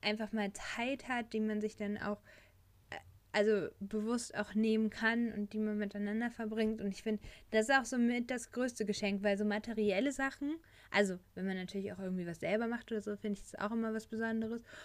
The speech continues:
Und was Materielles kann auch schön sein, aber ich freu mich natürlich auch super doll, wenn man mir ein Buch schenkt, aber das könnte ich mir halt auch selber kaufen, so. Und ich finde dann, also da zählt für mich dann eher so die Geste,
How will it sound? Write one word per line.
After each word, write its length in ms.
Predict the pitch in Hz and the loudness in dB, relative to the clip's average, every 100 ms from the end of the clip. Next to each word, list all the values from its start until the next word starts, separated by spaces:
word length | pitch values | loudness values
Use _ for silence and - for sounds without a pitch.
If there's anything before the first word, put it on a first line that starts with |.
| - | -4
Und 120 | 196 | 4
was 160 | 202 202 | 4 6
Materielles 600 | 214 202 196 196 202 226 - | 2 2 0 2 2 0 -4
kann 260 | 214 220 | -2 0
auch 160 | 190 185 | -2 -4
schön 360 | - 208 233 | 0 2 4
sein, 260 | 240 247 254 - - - - | 2 0 -6 -12 -20 -20 2
aber 480 | 196 202 208 196 202 - _ _ - | 4 6 6 4 2 -6 _ _ -4
ich 120 | - | -2
freu 180 | - 226 | 4 6
mich 120 | 220 | 6
natürlich 300 | 196 196 185 | 2 -2 0
auch 60 | 190 | 0
super 240 | 208 214 | 2 4
doll, 180 | 202 196 | 6 6
wenn 100 | 202 | 4
man 100 | 196 | 4
mir 140 | 208 | 6
ein 80 | 202 | 6
Buch 180 | 196 262 | 4 2
schenkt, 400 | - 214 240 - | 0 2 0 -2
aber 140 | 180 | -2
das 100 | 190 | -2
könnte 220 | - 220 196 | 0 0 0
ich 80 | |
mir 100 | 214 | 0
halt 120 | 190 - | -2 -4
auch 60 | |
selber 320 | - 180 180 | -2 2 2
kaufen, 480 | 180 202 196 196 170 | 0 0 0 0 -8
so. 240 | 160 175 202 - - - | -6 -6 -6 -12 -20 -12
Und 320 | - 185 185 - - | -2 0 -2 -6 -16
ich 200 | - 196 | -8 -4
finde 260 | 214 214 196 | 2 4 4
dann, 260 | 196 196 202 - - - - | 4 4 0 -8 -20 -16 0
also 220 | 202 202 | 2 4
da 220 | 196 196 | 6 4
zählt 280 | 202 233 220 | 4 4 4
für 100 | - | 4
mich 140 | 202 196 | 0 2
dann 160 | 196 | 0
eher 220 | 190 190 190 | 0 -2 0
so 100 | 196 | -2
die 140 | 190 | -2
Geste, 480 | 202 214 214 208 196 | 4 4 4 -2 -2